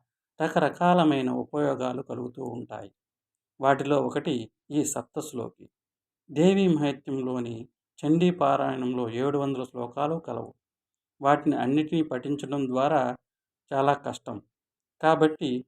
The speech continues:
ఋషి అయిన మార్కండేయులు అమ్మ అయిన దుర్గాను దర్శించి,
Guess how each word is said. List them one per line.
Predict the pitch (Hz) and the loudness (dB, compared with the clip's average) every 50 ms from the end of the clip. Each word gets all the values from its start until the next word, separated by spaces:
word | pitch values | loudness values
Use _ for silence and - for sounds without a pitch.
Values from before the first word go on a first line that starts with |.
| _ _ - | _ _ -10
ఋషి | 139 143 - - 202 196 185 | -8 -6 -4 0 2 2 2
అయిన | 160 139 139 135 131 | 4 2 0 0 0
మార్కండేయులు | 127 123 127 135 - - - 165 156 160 151 143 135 123 117 113 117 117 120 127 - _ _ _ _ _ _ - | 0 0 0 -2 -4 -4 -2 0 2 4 4 4 2 0 -2 -6 -8 -8 -10 -12 -14 _ _ _ _ _ _ -4
అమ్మ | 131 143 165 180 | -2 0 2 2
అయిన | 165 147 139 135 131 | 2 2 2 0 -2
దుర్గాను | 123 113 123 127 127 127 156 151 156 143 131 120 | -2 -4 -6 -6 -4 0 2 2 2 2 0 -2
దర్శించి, | 123 123 120 - - 180 175 175 175 - 151 123 123 127 | -4 -6 -6 -6 -2 0 0 0 0 -2 -2 -2 -4 -6